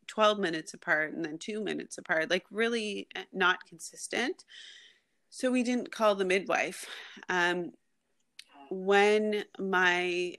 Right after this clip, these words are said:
uh, doula heard me, she said, "I think you should call the midwife." But because we were doing a home birth and because I kind of decided to let everybody go to work and go to their yoga classes and that sort of thing and not kind of listen to my gut,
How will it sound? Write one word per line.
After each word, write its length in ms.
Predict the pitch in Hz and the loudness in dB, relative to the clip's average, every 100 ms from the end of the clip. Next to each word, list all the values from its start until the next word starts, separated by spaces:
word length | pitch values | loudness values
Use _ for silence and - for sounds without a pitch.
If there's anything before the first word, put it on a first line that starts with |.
| - | -10
uh, 340 | 170 160 160 | -8 -8 -8
doula 460 | 165 196 202 185 170 | -10 -6 -2 -2 -2
heard 360 | 170 196 220 180 | 0 0 0 -4
me, 260 | 160 160 | -10 -12
she 140 | 165 160 | -14 -14
said, 260 | - 165 - | -8 -8 -8
"I 100 | 165 - | -12 -6
think 280 | 180 - 170 | -6 -8 -18
you 60 | |
should 200 | - - | -16 -16
call 220 | - - - | -12 -12 -12
the 100 | - | -6
midwife." 560 | 180 220 85 - - _ - - - _ - | -6 -2 -2 -4 -8 _ -20 -20 -20 _ -4
But 220 | 202 202 _ 190 | -4 -4 _ -10
because 680 | 220 - - 247 269 277 269 | -8 -8 -2 2 4 2 -2
we 140 | 233 226 | -6 0
were 140 | 226 | 0
doing 300 | 214 208 202 | 0 0 0
a 40 | |
home 280 | 185 190 190 | 0 0 0
birth 320 | 165 160 147 | 2 0 0
and 200 | - 190 | -2 -2
because 420 | 185 - 208 196 202 | -2 -4 -2 0 0
I 120 | 175 | -4
kind 260 | - 180 | -4 -4
of 140 | 165 160 _ _ | -4 -6 _ _
decided 680 | 190 - 202 185 185 165 - - | -10 -4 2 2 2 -2 -4 -6
to 540 | 165 165 175 175 156 | -4 -4 -4 -6 -6
let 220 | 190 190 180 | 4 6 6
everybody 500 | 170 165 170 160 - | 2 0 -2 -4 -2
go 240 | 165 160 | 0 0
to 160 | 170 147 | -6 -8
work 420 | 165 214 202 - | 2 4 4 2
and 180 | 151 147 | -4 -2
go 160 | 160 160 | -2 -2
to 140 | 120 | -4
their 100 | 165 | -4
yoga 320 | 165 214 214 | -2 -2 -4
classes 480 | - 170 160 170 170 | -4 -2 -2 -4 -12
and 100 | 170 | -10
that 160 | 160 - | -12 -12
sort 180 | 156 | -14
of 60 | 160 | -8
thing 160 | 180 165 | -8 -8
and 80 | |
not 220 | 170 160 - | -10 -12 -12
kind 140 | 160 | -12
of 40 | |
listen 320 | 160 170 - 165 | -10 -10 -10 -14
to 140 | 160 | -12
my 120 | 156 | -6
gut, 420 | 156 170 160 - | 2 4 4 -2